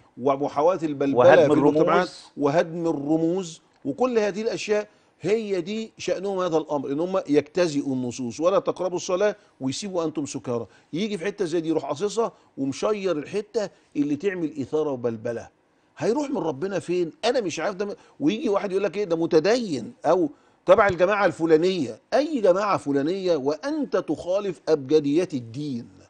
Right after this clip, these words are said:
Speaker 1: وأبجديات ال-، القيم وأبجديات الإنسانية كلها؟ يعني اللي بيعمل كده أنا شايف إنه ليس إنسانا في هذا الأمر،
Speaker 2: وقال
Speaker 1: لأن
Speaker 2: آه.
Speaker 1: الإنسان سوي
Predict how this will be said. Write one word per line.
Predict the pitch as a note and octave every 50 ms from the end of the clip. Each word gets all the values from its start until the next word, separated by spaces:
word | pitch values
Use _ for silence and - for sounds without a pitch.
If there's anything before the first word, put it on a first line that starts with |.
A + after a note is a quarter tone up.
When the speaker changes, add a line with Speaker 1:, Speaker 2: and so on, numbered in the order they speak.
| _ _ _ _ _ _ -
Speaker 1:
وأبجديات | B3+ - - D#5+ - D3 C3+ C3 D#3 D#3+ D3+ D#3 F3+ F#3 F#3
ال-، | F3 D3+ C#3 - - _ _ _ - E3+
القيم | C#3+ B2 - - E3+ F3 E3 C#3+ A2+ G#2 G#2 - _ _ _ -
وأبجديات | B2 C3 D#3+ - - G#3 G3 E3+ D#3 D3+ E3+ G3 G3 D#3+ E3+ E3+ F3+ G3+ G#3+ - -
الإنسانية | E3 C#3 B2+ - - D3+ C#3+ C#3 B2+ - C#3+ C3 C3+ D#3 E3 D3 B2+ B2
كلها؟ | - - A2 A2 A2+ - - _ _ _ _ _ _ _ _ _ _ _
يعني | B2+ C3+ C3+ C#3+ D3+ D3+
اللي | D3 D3+
بيعمل | G#3+ B3 C4 C#4 G3+
كده | C#3+ - A3 A#3 A#3+ A3+ G#3 - _ _ _ - -
أنا | D3 D3+
شايف | C#3+ F#3+ G3 G3
إنه | F#3+ F3+ F3 - _ _
ليس | - C3 D#3 G3+ G#3+ G#3 F#3 - - D3
إنسانا | C#3 D#3+ C#3+ C3+ B2+ - C#3+ C3+ B2+ A#2+ A2+
في | A2 A2+ A2
هذا | G#2 A2 A2 G#2
الأمر، | G#2+ F#2+ F2 F#2 - - - - _ _
Speaker 2:
وقال | - A#2+ A#2 - D3 D#3 C#3+
Speaker 1:
لأن | C#3 D3+ E3+ G3 F#3+
Speaker 2:
آه. | E3+
Speaker 1:
الإنسان | D3 C3 D3+ C#3 C3+ - E3 E3 D#3
سوي | - - F3+ F#3+ G3+ A3 A#3+ C#4